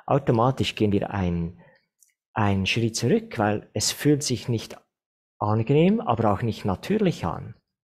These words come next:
Und so, wenn wir, und, und deshalb, wenn wir das Innerliche so erfahren, „Oh, wir sind so noch“, das heißt, ich habe die Kraft nicht, meinen Sicherheitsabstand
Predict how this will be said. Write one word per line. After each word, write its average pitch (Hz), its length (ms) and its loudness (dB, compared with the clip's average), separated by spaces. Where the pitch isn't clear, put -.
Und 135 160 2
so, 151 480 4
wenn 170 340 4
wir, 185 480 2
und, 143 140 -2
und 135 240 0
deshalb, 143 560 2
wenn 139 380 4
wir 160 260 4
das 127 160 2
Innerliche 165 580 4
so 143 200 4
erfahren, 110 680 2
„Oh, 170 240 2
wir 131 140 2
sind 123 200 0
so 151 200 2
noch“, 151 380 4
das - 240 -2
heißt, 123 560 2
ich 135 240 -2
habe 135 640 4
die 117 140 -2
Kraft - 440 0
nicht, 127 300 -2
meinen 98 220 0
Sicherheitsabstand 104 1500 -4